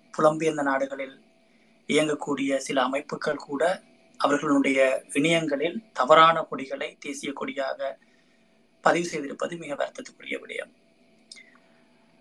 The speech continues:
அண்மை காலமாக தேசிய கொடியை வடிவமைக்கின்றோம் என்ற பெயரில் வடிவமைப்பாளர்களும் தேசிய கொடிக்கு நிறங்கள் மாற்றப்பட்டு,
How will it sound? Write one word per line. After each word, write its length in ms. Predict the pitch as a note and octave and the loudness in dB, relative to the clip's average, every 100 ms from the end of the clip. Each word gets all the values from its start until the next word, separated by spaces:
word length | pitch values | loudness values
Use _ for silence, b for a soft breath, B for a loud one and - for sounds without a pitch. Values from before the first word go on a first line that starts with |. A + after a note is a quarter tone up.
| _ - | _ 2
அண்மை 260 | E3+ A3 | 6 6
காலமாக 560 | A3 G3+ G3+ F#3+ F3+ G3 | 6 2 2 -2 -2 -6
தேசிய 420 | G3 E3 - E3 | -6 -8 -6 -8
கொடியை 520 | E3 D3+ D#3 D3+ D3+ - | -6 -8 -6 -6 -8 -6
வடிவமைக்கின்றோம் 840 | C#3 D#3+ E3 D#3 D#3 D3 D#3 D#3 _ _ _ _ _ _ _ _ _ _ _ _ _ _ | -6 -4 -8 -10 -10 -4 -4 -4 _ _ _ _ _ _ _ _ _ _ _ _ _ _
என்ற 560 | - C3+ C3+ C3 B2+ - - | -4 -2 0 0 -2 -6 -14
பெயரில் 440 | - C#3+ C#3 F2 F2+ | -8 -6 -4 -6 0
வடிவமைப்பாளர்களும் 1000 | B2+ C#3+ D3 D3 C#3+ C#3 C3 C3+ D3 A#3 - _ _ | 0 2 0 -4 0 2 2 -2 -4 -4 -6 _ _
தேசிய 360 | D#3 C#3+ D3+ C#3 | -4 -2 -2 -2
கொடிக்கு 520 | C3+ C3+ - C#3 B2+ | -4 -4 -4 -6 -4
நிறங்கள் 560 | C#3+ D#3 F3 E3+ D#3 | 2 6 6 6 4
மாற்றப்பட்டு, 840 | C#3+ C3 B2+ C3+ C#3 B2+ D3+ D#3+ | 2 -2 -2 -2 -2 -4 -4 -6